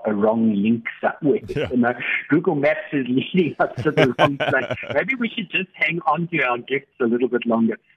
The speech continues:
Speaker 1: But they freely give them. And not only do they give their, their gifts, we're told in the scriptures that they worship Jesus the King. But the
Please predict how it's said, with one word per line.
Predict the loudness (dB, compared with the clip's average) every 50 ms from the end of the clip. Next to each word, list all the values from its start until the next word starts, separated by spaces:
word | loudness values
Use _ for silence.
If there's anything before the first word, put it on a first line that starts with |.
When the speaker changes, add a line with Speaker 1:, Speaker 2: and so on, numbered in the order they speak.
| _ _ _ _ _ _ _ -10
Speaker 1:
But | -10 -6 _
they | -2 -2 0 -2 -6 -2
freely | 0 2 2 4 2 2 2
give | 2 2 0 0 0 -2
them. | 0 0 2
And | 2
not | 2 2 2 2
only | 2 2 2 2
do | 0 0
they | 0 0 0
give | 0 -2 -4 -4 -2
their, | 0 2 2 2 0 -2 _ -4
their | -2 0 0 0
gifts, | 0 -2 -2 -2 -2 _ _ _
we're | -4 -4 -4 _ 0
told | 0 2 2 0 -2
in | -4 -6
the | -6 -8 -10
scriptures | -8 -8 -8 -8 _ -2 -2 -2 -2 -4 _ _ _ _ _ _ -12
that | -10 -4
they | -2 0 2 2
worship | 0 0 0 2 2 2 2 0 -2 -6 -8 -10 -14 _ _ _ _ _ _ _ _ _ _
Jesus | 0 0 0 2 0 -2 -4 -4 -8 -16 _ _ _ _
the | -20
King. | -18 -6 -2 -2 -2 -2 -6 -12 _ _ _ -18 -16 -14 -12 -12 -14 -16 -18 _ _
But | -2 0 0
the | -4